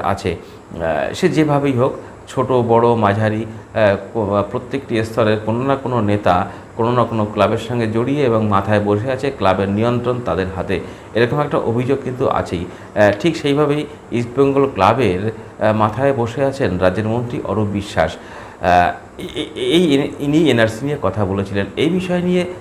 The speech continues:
যে কেউ বিতর্ক করতে পারে, আমার তাতে কোনো আপত্তি নেই, কিন্তু এই বিতর্ক করতে গিয়ে ক্লাব সম্পর্কে কিছু মন্তব্য ইউটিউবার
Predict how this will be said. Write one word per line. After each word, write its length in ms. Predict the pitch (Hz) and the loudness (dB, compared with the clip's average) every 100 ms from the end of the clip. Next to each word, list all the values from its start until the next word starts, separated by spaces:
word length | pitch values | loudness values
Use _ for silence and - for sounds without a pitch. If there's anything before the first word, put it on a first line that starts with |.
| - | -12
যে 160 | 95 113 | -2 0
কেউ 200 | 131 160 | 2 0
বিতর্ক 400 | 131 120 127 120 - | 0 -2 -4 -4 -6
করতে 240 | 110 117 | -4 2
পারে, 220 | 110 98 - | 2 2 0
আমার 200 | 101 110 | -2 -2
তাতে 200 | 117 - | -4 -6
কোনো 200 | 135 123 | -6 -6
আপত্তি 400 | 98 101 - 98 | -4 -6 -4 -4
নেই, 200 | 87 101 - - - | -4 -6 -10 -18 0
কিন্তু 260 | 175 185 | 2 4
এই 120 | 226 220 | 2 2
বিতর্ক 420 | 123 147 180 208 202 | 0 -2 -4 -4 -2
করতে 280 | 180 175 | -2 0
গিয়ে 320 | 156 113 95 92 - - - | -2 -2 -2 -2 -6 -16 0
ক্লাব 220 | 113 135 - | 4 4 2
সম্পর্কে 500 | 175 170 180 175 180 180 180 - | -6 -2 -2 0 -2 -4 -8 -10
কিছু 200 | 139 147 | -2 0
মন্তব্য 840 | 107 101 123 123 151 139 101 90 - - - - - - - - | 4 4 2 0 -2 0 2 2 -2 -10 -18 -20 -20 -18 -10 -4
ইউটিউবার 640 | 139 156 156 165 160 160 | 0 0 2 0 4 2